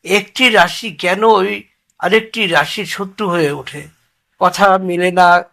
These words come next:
তার সাথে কোনো কথা বলতে চায় না, তার ডিটেলস আমি দিয়েছি। আপনারা একটু অবশ্যই দেখে নিন ভিডিওটি, মিস করবেন না। এই ভিডিওটি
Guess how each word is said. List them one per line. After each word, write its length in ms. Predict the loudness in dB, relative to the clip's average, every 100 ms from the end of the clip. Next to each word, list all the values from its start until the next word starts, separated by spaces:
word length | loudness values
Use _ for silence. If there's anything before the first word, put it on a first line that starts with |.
| _ _
তার 120 | -4 -4
সাথে 280 | -4 -8 -8
কোনো 240 | -6 -6
কথা 280 | -4 -4 -2
বলতে 300 | 0 -2 -2 -2
চায় 240 | 2 2
না, 60 | 2
তার 340 | 0 2 0 0
ডিটেলস 420 | -6 0 0 2
আমি 220 | -2 -2
দিয়েছি। 460 | -6 -8 -12 -14 -20 _ _ _ -4
আপনারা 340 | -4 0 0
একটু 220 | 0 0 2
অবশ্যই 440 | 2 0 -4 -4 -4 -12 _
দেখে 280 | 0 0 -2
নিন 180 | -6 -8
ভিডিওটি, 540 | -8 -10 -10 -14 -14 -16 -18 _ _ _ _
মিস 220 | -6 -6
করবেন 380 | -2 -2 -2 -6
না। 160 | -8 -10 -10 _ _ _ _ _ -20 -20 -20 -20 -20 -20 -20 -20 -20 -20 -20 -20 -20 -20 -10 0
এই 180 | 2 2
ভিডিওটি 560 | -2 2 2 2 0